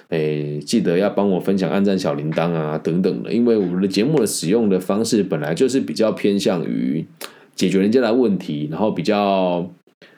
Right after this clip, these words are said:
也不能讲严肃吧，就是比较正面的这个节目。那基本上只要是正面的节目，在市场上就没有什么流量。那以前都还会跟大家讲说，希望大家可以赞助我们的这个频道。那现在慢慢的就比较不会有这个动作了吧。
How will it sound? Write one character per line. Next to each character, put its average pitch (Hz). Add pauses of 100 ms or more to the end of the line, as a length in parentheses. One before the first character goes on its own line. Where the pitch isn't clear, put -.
(280)
也 117
不 180
能 233
讲 110
严 95
肃 165
吧， -
就 123
是 139
比 -
较 98 (480)
正 135
面 113
的 87
这 98
个 85
节 -
目。 98 (140)
那 151
基 170
本 127
上 127
只 107
要 104
是 147
正 147
面 131
的 101
节 95
目， 107
在 110
市 110
场 85
上 104
就 104
没 92
有 92
什 95
么 143
流 143
量。 - (680)
那 95
以 127
前 139
都 175
还 131
会 151
跟 139
大 135
家 135
讲 98
说， 107
希 117
望 113
大 110
家 107
可 110
以 95
赞 104
助 107
我 82
们 76
的 80
这 95
个 92
频 78
道。 -
那 117
现 170
在 156
慢 156
慢 151
的 120
就 135
比 -
较 131
不 101
会 123
有 95
这 120
个 110
动 107
作 113
了 85
吧。 -